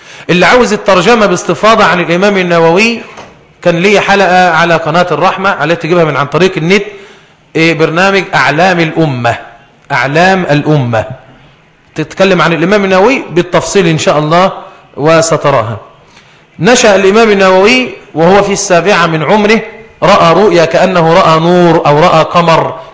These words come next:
يملأ البيت، فأيقظ أباه وأمه وأخبرهما بهذه الرؤيا،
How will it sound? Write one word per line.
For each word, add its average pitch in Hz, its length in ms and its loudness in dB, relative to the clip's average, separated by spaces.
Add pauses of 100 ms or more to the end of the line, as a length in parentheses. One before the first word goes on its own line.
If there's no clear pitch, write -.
يملأ 165 280 2
البيت، 160 460 0 (300)
فأيقظ 190 540 2 (640)
أباه 165 380 2
وأمه 180 560 0 (220)
وأخبرهما 151 800 0
بهذه 147 460 0
الرؤيا، 202 500 0